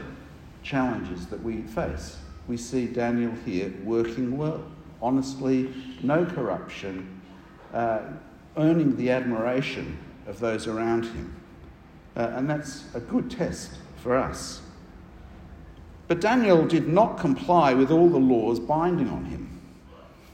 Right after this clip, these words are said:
Uh, his loyalty to his God came first, and he continued to pray to him, even if it meant being devoured by lions. We're told in a number of places in the New Testament that we Christians are to follow the laws of the land,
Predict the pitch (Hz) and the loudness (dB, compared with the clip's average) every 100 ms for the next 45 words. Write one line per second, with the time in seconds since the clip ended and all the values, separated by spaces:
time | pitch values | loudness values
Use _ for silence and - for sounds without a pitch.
0 | - 127 165 170 151 170 185 180 175 156 | 0 4 4 4 8 8 10 6 4 2
1 | 143 131 - 156 147 143 - 147 135 135 | 2 2 2 4 4 4 2 2 2 4
2 | 233 196 170 - - - 185 180 185 180 | 6 6 4 -2 -8 -2 0 2 0 2
3 | 185 254 233 185 170 - - 170 175 165 | 4 6 6 6 2 -2 6 8 8 6
4 | 165 143 139 - - - 208 190 196 175 | 4 2 2 2 -4 2 4 4 4 4
5 | 180 175 139 127 - 135 139 139 143 117 | 2 0 0 -2 0 2 4 2 2 2
6 | 107 113 - 107 104 113 131 92 80 - | 2 -2 -2 0 2 2 0 -2 -6 -8
7 | - - - - - - - - - - | -12 -14 -18 -20 -20 -20 -20 -20 -16 -4
8 | 131 135 135 135 139 - 208 170 147 139 | 2 4 4 0 0 8 8 10 6 6
9 | 175 170 - 220 202 143 131 120 127 143 | 6 6 2 0 0 -2 -2 0 2 2
10 | 135 185 - - 120 117 - 135 147 - | 2 2 0 0 0 0 -2 0 0 0
11 | 220 - 151 127 135 160 170 220 202 165 | -2 0 0 2 0 -2 -2 4 6 8
12 | 156 143 131 160 165 165 151 - 147 160 | 8 4 4 6 6 4 0 -4 0 2
13 | 170 98 80 | 2 2 0